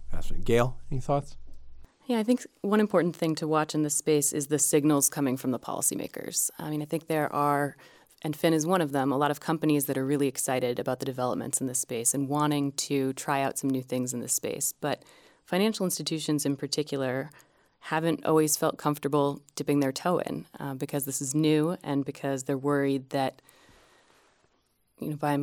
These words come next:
Speaker 2: by implementing new technologies, they might just uncover new problems. And I think that the U S Treasury came out with some guidance recently in concert with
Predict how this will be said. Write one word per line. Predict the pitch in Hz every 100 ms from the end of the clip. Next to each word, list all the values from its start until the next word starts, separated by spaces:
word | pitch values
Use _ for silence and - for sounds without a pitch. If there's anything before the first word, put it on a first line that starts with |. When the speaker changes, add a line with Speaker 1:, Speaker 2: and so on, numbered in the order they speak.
| 139 -
Speaker 2:
by | 160
implementing | 156 156 143 147
new | 147
technologies, | 139 139 151 143 143 135 143 131
they | 143
might | 139 -
just | 139
uncover | 131 135 135 131
new | 127
problems. | - 123 - - - 151 - - _ 147
And | 147 143 143 127 _ _ _ -
I |
think | - 151
that | 151
the | 151
U | 151 151
S | 147
Treasury | - 156 139 147
came | 139 147
out | 143 139
with | 139
some | - 139
guidance | 147 139 135 -
recently | 139 147 131 143 135 131
in | - 143
concert | - 151 147 143 -
with | 139 135 135 -